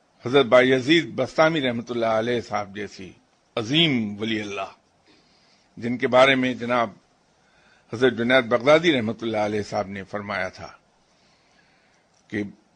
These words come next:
बायजीद की औलिया किराम में वही हैसियत है जो फरिश्तों में हजरत, हजरत जिब्राइल अलैहिस्सलाम की।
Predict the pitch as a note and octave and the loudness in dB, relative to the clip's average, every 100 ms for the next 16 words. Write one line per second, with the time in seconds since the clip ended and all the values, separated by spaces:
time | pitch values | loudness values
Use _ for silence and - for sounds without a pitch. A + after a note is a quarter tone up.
0 | - C3 C3 C3 A2+ D#3+ E3+ - - C3+ | 0 4 4 2 0 0 -2 -6 -16 -12
1 | B2+ A#2+ _ _ _ _ C3 B2+ C3 - | -12 -14 _ _ _ _ -2 2 0 0
2 | C#3 C#3 D3 C3+ B2 D3 D#3+ C#3 - C3 | 2 2 2 -2 0 0 2 0 -2 -4
3 | A#2 - E2 - _ _ _ - A#2 G#2 | -4 -8 -18 -20 _ _ _ -10 -10 -6
4 | B2 A#2+ - A#2 A2 G#2+ A2 - _ _ | -6 -6 -10 -8 -8 -8 -10 -14 _ _
5 | - B2 A#2 C3 G#2+ A#2 C3+ B2+ G#2+ G2 | -14 -10 -4 -4 -4 2 4 4 0 -6
6 | G2 - D#2+ C#2+ - | -12 -14 -16 -16 -20